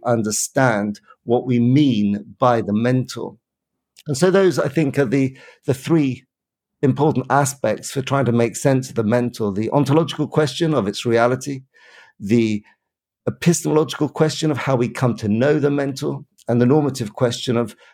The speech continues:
the explanatory or causal power of the mental. For example, can we actually change the world by our free will, by the decisions we make,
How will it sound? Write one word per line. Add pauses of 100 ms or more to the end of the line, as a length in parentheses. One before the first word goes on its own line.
(120)
the
explanatory
or
causal
power
of
the
mental.
For
example,
can
we
actually (400)
change
the
world
by
our
free
will,
by
the
decisions
we
make,